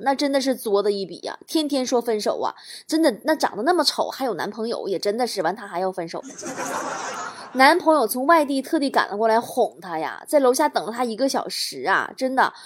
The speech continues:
一个小时又一个小时啊，后来等了一宿啊，她做的第一件事情是把男朋友拍下来发微博，配个文儿说：“在下面傻等我一夜，好心疼啊。”你心疼你妈还拍照，你还不忘加个滤镜儿，你真是。<laughs>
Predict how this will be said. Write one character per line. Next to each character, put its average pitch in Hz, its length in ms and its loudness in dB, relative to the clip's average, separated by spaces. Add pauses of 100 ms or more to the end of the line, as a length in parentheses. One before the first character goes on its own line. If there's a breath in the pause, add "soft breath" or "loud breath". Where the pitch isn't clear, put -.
(140 loud breath)
一 285 100 -2
个 370 100 10
小 214 160 6
时 269 160 -2
又 403 160 8
一 294 80 8
个 233 100 10
小 247 220 4
时 190 220 -6
啊， 170 100 0
后 320 100 0
来 349 80 8
等 247 140 2
了 233 80 0
一 330 180 0
宿 277 380 2
啊， 107 180 -2 (280 loud breath)
她 392 180 8
做 403 160 6
的 349 80 2
第 359 180 6
一 370 60 8
件 330 180 4
事 294 200 0
情 185 260 -6
是 339 140 -2
把 269 100 8
男 196 180 0
朋 269 140 0
友 214 60 4
拍 240 200 -2
下 247 120 0
来 202 120 4
发 233 160 -2
微 240 140 4
博， 160 280 -2
配 - 180 -6
个 226 120 2
文 175 80 2
儿 143 160 0
说 190 300 -4 (260 soft breath)
：“在 339 160 0
下 330 160 -4
面 302 160 -4
傻 233 240 -8
等 285 220 -8
我 240 100 -4
一 277 260 -8
夜， 269 220 -2 (280 loud breath)
好 214 180 -4
心 320 240 -2
疼 202 240 -12
啊。” 196 160 -6 (100)
你 202 60 -8
心 403 300 4
疼 277 200 -4
你 233 60 0
妈 220 140 6
还 240 120 4
拍 226 220 0
照， 214 220 6
你 185 80 -4
还 240 120 4
不 233 140 2
忘 285 160 6
加 247 160 6
个 240 80 4
滤 254 160 0
镜 233 160 0
儿， 247 80 0
你 165 100 -6
真 190 220 -2
是。 214 200 -10
<laughs> - 60 -10